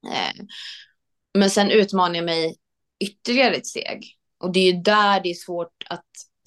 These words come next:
sätta gränsen. Eh, det är ju klart att jag är uppmärksam på liksom vad kroppen signalerar och såna saker och återhämta mig. Men ibland blir det ju så att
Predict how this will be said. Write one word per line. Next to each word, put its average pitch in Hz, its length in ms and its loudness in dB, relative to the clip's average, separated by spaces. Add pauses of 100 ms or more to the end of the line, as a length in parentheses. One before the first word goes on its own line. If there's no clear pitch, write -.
(100)
sätta 170 300 -4
gränsen. 190 920 -2 (100)
Eh, 165 520 -6 (140)
det 190 80 2
är 190 100 8
ju 180 60 8
klart 208 460 2
att 175 160 -4 (280)
jag 175 320 0
är 185 60 0
uppmärksam 180 800 -4 (580)
på 160 200 -4
liksom 156 320 -8
vad 156 140 -4
kroppen 170 240 -8
signalerar 170 640 2
och 160 80 -4
såna 147 200 -6
saker - 300 -8
och 131 80 -2
återhämta 165 480 -6
mig. - 220 -2 (840)
Men 170 680 4 (640)
ibland 185 440 4
blir 190 300 0
det 175 60 -2
ju 165 80 -2
så 160 260 -6
att 156 160 -6